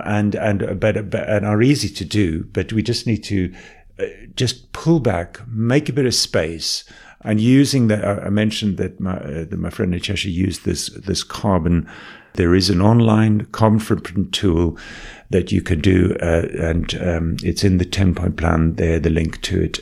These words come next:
and, um, the ten-step plan. The, it, and that looks at all your business use, and you can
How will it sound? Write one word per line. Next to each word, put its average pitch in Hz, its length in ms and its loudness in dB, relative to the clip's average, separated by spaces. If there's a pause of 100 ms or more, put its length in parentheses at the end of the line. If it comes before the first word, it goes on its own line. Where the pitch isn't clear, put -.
and, 82 320 0
um, 82 220 0
the 80 160 -4
ten-step 80 500 -4
plan. 82 260 -2 (500)
The, 101 380 2 (200)
it, 104 440 -2
and 107 160 0
that 117 140 0
looks 110 240 0
at 110 60 0
all 110 200 4
your 104 120 2
business 98 400 0
use, 90 240 -4
and 92 120 -2
you 107 80 2
can 110 240 -2